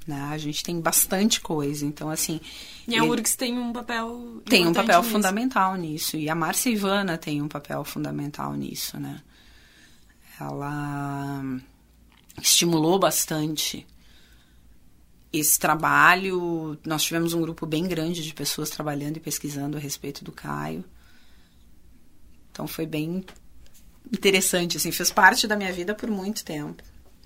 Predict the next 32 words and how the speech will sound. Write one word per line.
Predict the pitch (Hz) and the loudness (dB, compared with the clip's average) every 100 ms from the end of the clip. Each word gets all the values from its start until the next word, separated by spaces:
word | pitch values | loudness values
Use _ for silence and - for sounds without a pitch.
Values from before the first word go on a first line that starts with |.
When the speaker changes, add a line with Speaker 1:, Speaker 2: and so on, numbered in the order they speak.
| - | -10
Speaker 2:
E | 226 233 | -2 2
ainda | 220 233 233 | 2 2 0
tem | 226 - 269 294 | -2 4 6 8
o | |
que | 302 | 6
estudar, | 285 277 226 240 294 | 2 2 6 8 8
assim, | 254 - 262 | 4 2 4
Speaker 1:
Tem. | 269 185 180 156 | 6 6 4 0
Speaker 2:
né? | - - - - | -6 -16 -20 6
Speaker 1:
Da | 254 | 10
minha | 277 240 277 | 10 10 10
demanda, | 262 202 226 285 | 10 8 6 4
sim. | 285 214 208 208 - - - - | 4 2 2 0 -4 -14 -8 6
Caio | 175 170 196 | 8 8 6
continua | 247 226 233 202 226 240 | 2 0 0 2 2 0
sendo | - 202 226 233 214 - - - | 0 0 0 -2 -4 -8 -8 0
atual | 190 - 185 165 180 233 | 0 4 6 8 8 6
na | 226 | 2
minha | 190 180 | 0 -2
vida | 165 165 185 202 240 240 240 240 233 - | -4 0 0 2 2 4 4 2 0 -2
e | 208 | -4
continua | 202 202 208 - 202 196 190 214 214 | -4 -4 -2 -2 0 0 0 0 0
sendo, | - - 208 202 214 214 220 220 214 214 214 - | -2 -2 0 0 0 -2 -2 -2 0 0 0 0
eu | 196 | 2
continuo | 247 240 226 254 | 4 4 4 2
pensando | 262 247 214 220 240 233 | 2 2 2 0 0 0
e | |
refletindo | 214 202 180 - 190 208 | -2 -2 -4 -2 -2 -2
sobre | 196 175 170 | -4 -4 -4
a | 160 | -2
obra | 165 175 180 156 | 0 0 -2 -6
dele | 156 151 180 202 208 | -6 -6 -4 -4 -4